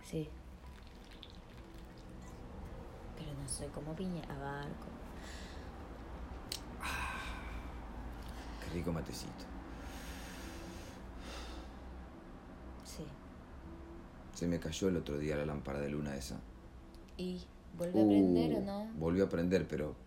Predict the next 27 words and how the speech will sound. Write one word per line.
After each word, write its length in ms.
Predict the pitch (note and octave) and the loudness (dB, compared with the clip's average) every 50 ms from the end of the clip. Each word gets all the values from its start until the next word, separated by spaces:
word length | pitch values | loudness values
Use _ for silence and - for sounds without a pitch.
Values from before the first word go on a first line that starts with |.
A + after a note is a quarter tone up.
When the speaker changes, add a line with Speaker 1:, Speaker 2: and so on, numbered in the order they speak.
| - - | 0 6
Speaker 2:
uh, 400 | F#2 F#2+ F#2+ F#2 F2+ F2 E2 D#2 | 8 8 10 10 10 10 8 8
la 100 | D2+ D#2 | 8 8
vi 140 | D#2+ F2+ F2 | 6 6 6
rebotar, 500 | E2+ E2 D#2+ D#2 D#2 - E2+ F2 F2 E2+ | 8 6 6 6 6 6 6 6 6 6
dije, 340 | D#2+ D2+ - - C#2+ C#2 B1+ - - | 4 2 0 -2 -4 -4 -2 0 4
"Mm". 400 | F#2 G2 G2+ G2+ F#2+ F#2 F2+ E2+ D2+ - - - - - - - - - - | 6 8 8 10 8 8 6 4 2 0 -6 -12 -14 -14 -14 -14 -10 -6 -4
Speaker 1:
Es 120 | F3+ F#3+ | -4 -4
plástico 580 | - - - F3+ F3 - - G3 F#3+ - G3 F#3 | -2 -2 -2 -2 -2 -2 0 0 2 4 4 4
duro, 640 | F3 E3+ E3 D#3+ D#3+ D#3 D3+ D3+ D3+ D3+ D3+ D#3 D#3 | 4 4 4 4 4 4 4 4 4 4 4 2 2
Speaker 2:
Sí, 100 | D#3 D#2+ | 4 4
Speaker 1:
mi 200 | D#2+ D#2+ D#2+ D#2 | 4 4 4 4
amor. 240 | D#2 D#2 D2+ D2 D2 | 4 4 4 4 2
Speaker 2:
es 180 | D2+ D2 C#2+ | 2 0 0
un 120 | D2+ D#2 C2+ | -2 -4 -2
plástico 500 | - - D#2 D2+ - - - C#2 C2+ C#2 | 0 0 0 0 -2 -4 -4 -2 0 0
de 60 | C#2 | 0
lo 100 | D2 D2+ | 0 0
más 160 | D2+ D#2 D#3 | 0 0 0
Speaker 1:
Es 60 | D#3+ E3 | 2 2
muy, 80 | - | 2
Speaker 2:
ordinario. 540 | - E3 E3 E3 E3 D#3+ D#3 - - - C3+ | 4 4 4 4 6 4 4 2 2 0 -2
Speaker 1:
sí, 540 | - - - D#3 D3+ D3+ D3+ D3+ D#3 D#3 D#3 | -4 -4 -2 -2 -2 -2 -2 -2 -2 -4 -4
no. 80 | D3+ D3+ - - - - - - - - - - - - - - - F3+ | -6 -8 -10 -12 -12 -14 -14 -14 -14 -14 -12 -12 -14 -14 -14 -10 -6 -4
No 60 | E3 | -2
es 100 | D#3+ - - - - | -2 -4 -6 -2 2
tan 180 | - G3+ F#3+ G3 | 4 4 4 4
ordinario. 500 | G#3 G3 G3+ G#3 G3+ G#3+ A3+ A3+ G#3 F#3+ | 2 -2 -2 -2 -2 -2 -2 -2 -4 -6